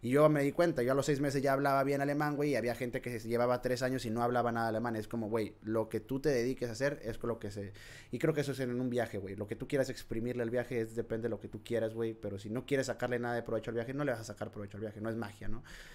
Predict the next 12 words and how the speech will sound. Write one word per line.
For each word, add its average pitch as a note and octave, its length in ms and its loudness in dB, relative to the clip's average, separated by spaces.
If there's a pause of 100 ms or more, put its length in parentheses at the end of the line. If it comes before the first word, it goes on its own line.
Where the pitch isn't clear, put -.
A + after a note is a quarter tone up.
(160)
Esa B2 160 0
es C3 100 -2
una. A2 220 0 (340)
Otra D3+ 260 6
cosa D3 200 2
que C3 80 4
aprendí A#2 400 2
es, B2+ 300 4 (1200)
nunca E3 680 4
es B2+ 180 0
mal C3+ 200 2
momento C#3+ 520 0